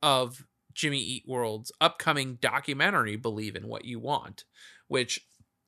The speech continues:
you had told me was released in two thousand four. Let's open that up on Discogs. Um,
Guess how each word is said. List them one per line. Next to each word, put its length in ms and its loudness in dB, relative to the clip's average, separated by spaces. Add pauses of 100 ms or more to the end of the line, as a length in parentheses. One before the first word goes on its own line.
you 340 2
had 200 2
told 220 2
me 320 -4
was 260 0
released 320 -2
in 100 -8
two 180 -6
thousand 340 2
four. 360 -4
Let's 280 -4
open 260 -2
that 160 2
up 160 0
on 180 -6
Discogs. 840 -8 (720)
Um, 400 -8